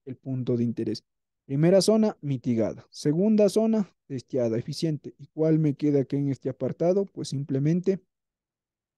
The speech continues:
esta mecha. Esa mecha me indica que voy a tomarlo como referencia. En este caso será mi zona de demanda. Punto.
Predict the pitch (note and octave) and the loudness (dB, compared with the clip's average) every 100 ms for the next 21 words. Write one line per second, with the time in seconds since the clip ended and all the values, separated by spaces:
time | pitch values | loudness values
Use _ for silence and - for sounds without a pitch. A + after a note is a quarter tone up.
0 | _ - C#3 B2+ - B2 C3 A2 - - | _ -6 -2 -2 -4 -2 0 -2 -6 -16
1 | _ _ _ A2+ A#2 B2+ C#3 D#3+ E3+ F3 | _ _ _ -4 -2 0 2 2 0 0
2 | E3+ D3+ D3+ _ _ _ - C3+ B2+ B2+ | 0 0 -2 _ _ _ -6 0 2 2
3 | C3 C3 C3 C#3 C3 A#2 - C3+ B2 A#2+ | 2 0 -4 0 0 0 -4 -8 -4 -4
4 | - A#2 A2+ D3 F#3 G#3 - C#3+ D#3 _ | -2 -6 -4 -2 -2 -2 -2 -4 -4 _
5 | _ _ _ _ _ _ _ - A#2+ A#2 | _ _ _ _ _ _ _ -14 -12 -10
6 | A#2+ C#3 D3 C3 C3 D3 - C#3 - C#3 | -8 -4 -2 0 0 0 -2 -6 -2 0
7 | D3 - A#2 A#2+ A#2+ A#2 B2+ A#2 D3+ _ | 0 -4 -8 -4 -2 0 -2 -4 -8 _
8 | _ _ _ - A3 E3 - | _ _ _ -10 -6 -4 -6